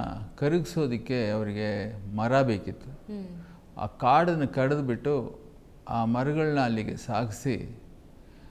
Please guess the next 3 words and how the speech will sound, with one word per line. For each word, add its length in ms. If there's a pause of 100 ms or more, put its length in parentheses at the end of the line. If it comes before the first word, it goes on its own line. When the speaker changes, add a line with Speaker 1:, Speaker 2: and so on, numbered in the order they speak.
(720)
Speaker 1:
ಆ 160
ಜಾಗದಲ್ಲಿ, 920
ಆ, 1200